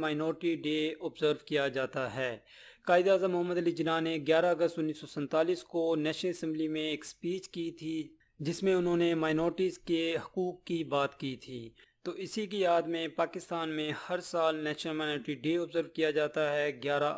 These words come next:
अगस्त को। और इस तरह अब पहली बार दो हज़ार बाईस में एक माइनॉरिटी कन्वेंशन भी होस्ट करवाई गई है नेशनल असेंबली हॉल में, जिसमें मुल्क के तमाम सूबों से,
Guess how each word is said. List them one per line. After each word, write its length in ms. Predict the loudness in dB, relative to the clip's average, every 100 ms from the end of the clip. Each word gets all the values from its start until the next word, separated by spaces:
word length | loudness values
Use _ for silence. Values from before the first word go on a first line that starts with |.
| -4
अगस्त 240 | -6 -6 -10
को। 160 | -16 -14 -16 _ -20 -20 -6
और 140 | -2 0
इस 260 | -2 -6 2
तरह 200 | 6 6
अब 360 | 6 2 -2
पहली 300 | 2 4 4 2
बार 320 | 4 4 2
दो 180 | 2 2
हज़ार 220 | 2 -2
बाईस 420 | 0 2 2 0
में 140 | -4 -4
एक 380 | -4 -4 -6 -4
माइनॉरिटी 460 | -2 -2 -2 -2
कन्वेंशन 540 | -2 -2 -2 -4 -4 -4
भी 180 | -4 -4
होस्ट 280 | -4 -6
करवाई 300 | -8 -2 0
गई 220 | 0 -2 -2
है 200 | -2 0
नेशनल 360 | 0 -2 -4 -6
असेंबली 400 | -6 -6 -2 -4 -4
हॉल 280 | -2 -2
में, 280 | -4 -10 -14 -18 -20 -20 -8
जिसमें 260 | -6 -2 -2
मुल्क 260 | 0 0
के 80 | -2
तमाम 420 | -2 0 2 2 2
सूबों 360 | 0 0 -2
से, 260 | -2 -2